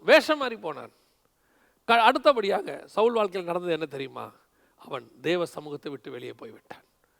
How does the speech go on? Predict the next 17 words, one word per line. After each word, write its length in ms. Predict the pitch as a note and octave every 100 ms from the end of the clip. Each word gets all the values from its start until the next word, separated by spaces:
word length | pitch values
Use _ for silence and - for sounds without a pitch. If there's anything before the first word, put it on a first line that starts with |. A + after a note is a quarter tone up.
| _ _ _ -
நான் 160 | B3+
இந்த 160 | B3 A3+ G3 F3
வசனத்தை 420 | F3+ A3 D#4 D#4
தியானித்து 400 | A3 F#3+ A#3 A#3
கொண்டிருந்த 320 | G3+ E3+ E3 D#3
போது 220 | E3+ E3 - - _ _ _ _ -
கர்த்தர் 380 | C4+ - E4+ A3
எனக்கு 260 | F#3+ G#3+ E3 - -
ரெண்டு 360 | E3 A#3+ D#4+ F4
பேரை 280 | A#3+ G#3+ A3+
மிக 260 | F3+ F#3
முக்கியமாக 520 | G3 E3+ - E3 C#3+ C#3
சொன்னார். 380 | C3 A2+ - _ _ _ _ _ _ -
அதுல 180 | B3+ D4
ரொம்ப 220 | A#3 D4
ஆச்சரியமாக 680 | G#3 G#3+ - D4+ C#4+ A#3+ A3
இருந்தது. 320 | G3 D#3+ C#3